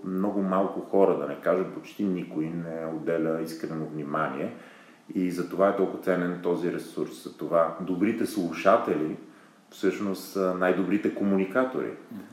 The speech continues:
Speaker 1: Защото най-добрите слушатели, те отдават внимание. А,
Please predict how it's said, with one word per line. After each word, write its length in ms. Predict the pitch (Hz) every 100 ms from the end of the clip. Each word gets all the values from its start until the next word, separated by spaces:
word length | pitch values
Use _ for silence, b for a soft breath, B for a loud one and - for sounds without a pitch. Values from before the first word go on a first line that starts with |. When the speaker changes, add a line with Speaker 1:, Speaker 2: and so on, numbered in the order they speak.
| -
Speaker 1:
Защото 320 | - 107 101
най-добрите 460 | 101 98 95 110 -
слушатели, 600 | 90 85 98 - 98 90
те 180 | 104 -
отдават 880 | 90 87 - 78 92 95 82 82 - -
внимание. 680 | 82 85 87 92 82 73 - B B B -
А, 240 | 80 78